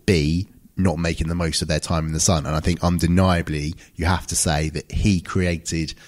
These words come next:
a team culture there that absolutely maximised it and has the potential, after a terrible twenty twenty-two season, to come back in twenty twenty-three. And that's something that the team insiders say, we w-, fifteen years ago when we were Honda,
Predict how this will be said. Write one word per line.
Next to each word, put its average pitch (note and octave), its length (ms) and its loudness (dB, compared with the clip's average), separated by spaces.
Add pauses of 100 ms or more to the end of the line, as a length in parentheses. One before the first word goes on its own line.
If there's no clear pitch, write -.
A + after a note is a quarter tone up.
(200)
a - 80 -14
team F2+ 340 0
culture E2+ 400 -4
there D2+ 360 -4 (520)
that F2 300 -2 (420)
absolutely F2+ 640 -2
maximised D#2 580 -6
it D#2+ 160 -2
and D#2+ 340 -2 (100)
has - 340 -2
the F#2+ 80 -2
potential, E2 580 -2
after D2+ 220 -4
a - 20 -4
terrible D#2 480 -2
twenty E2 260 -4
twenty-two E2 440 -2
season, D2+ 400 -4 (240)
to - 100 -6
come E2 220 0
back D#2 200 -2
in D2+ 60 -10
twenty D2+ 220 -6
twenty-three. D2+ 400 -4
And D#2+ 100 -2
that's - 140 0
something E2 280 -2
that D2+ 180 0 (260)
the F2 80 -6
team G2+ 260 2
insiders E2+ 480 0
say, E2+ 160 0
we E2 140 -2
w-, F2+ 280 -4 (540)
fifteen F#2+ 380 2
years F2+ 160 4
ago F2 160 4
when F2 120 2
we E2+ 80 4
were E2 80 4
Honda, E2+ 480 2